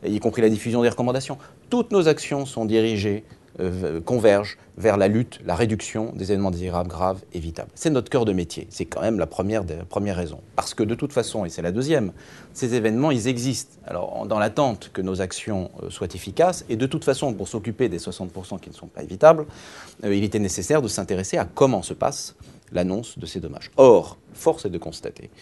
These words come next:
que, euh, les, l'obligation légale d'annoncer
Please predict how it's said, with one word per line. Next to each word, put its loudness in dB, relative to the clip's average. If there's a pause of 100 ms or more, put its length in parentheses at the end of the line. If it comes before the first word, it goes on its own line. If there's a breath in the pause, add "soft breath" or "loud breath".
(340 loud breath)
que, 4 (120)
euh, 0 (220)
les, -4 (160)
l'obligation -2
légale 6 (280)
d'annoncer -2